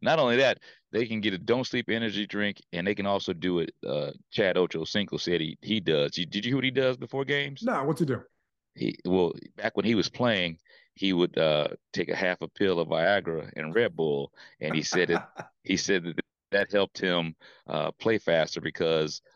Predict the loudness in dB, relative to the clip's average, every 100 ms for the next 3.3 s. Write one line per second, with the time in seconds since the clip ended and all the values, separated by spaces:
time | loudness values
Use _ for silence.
0 | -6 -4 -2 2 6 8 6 4 0 2
1 | 0 -4 _ 0 0 0 -2 2 2 0
2 | 0 2 2 0 -8 _ _ _ -10 -2
3 | 2 2